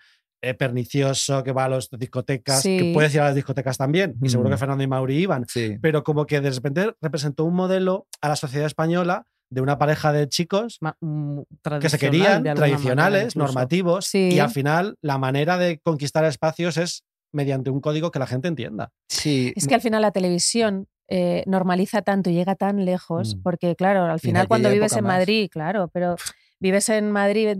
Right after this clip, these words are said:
Speaker 2: tú no entiendes, ¿no? determinadas cosas, que vete a un pueblo, vete a un chaval de, entonces le está llegando de repente eso, la visión de una,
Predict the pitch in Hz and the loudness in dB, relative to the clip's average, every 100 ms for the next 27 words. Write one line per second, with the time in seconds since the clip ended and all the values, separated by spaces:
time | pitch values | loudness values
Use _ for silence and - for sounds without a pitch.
0 | - 220 233 247 214 220 254 208 185 196 | -4 0 2 2 2 2 2 0 0 -4
1 | 196 190 185 185 185 180 202 202 170 160 | -6 -4 -2 -2 -2 -2 -4 -6 -6 -6
2 | 165 185 220 185 185 220 185 175 196 202 | -4 -2 -2 0 0 0 0 0 -2 -2
3 | 226 208 196 180 208 - _ - 170 - | 0 0 0 0 0 -2 _ -6 -2 0
4 | 190 233 233 269 240 339 _ _ _ _ | 0 2 2 0 -2 -6 _ _ _ _
5 | - 175 175 214 208 247 208 170 165 - | -6 -2 0 0 0 -2 0 0 0 2
6 | 233 247 277 214 175 185 190 | 2 2 2 2 2 2 -2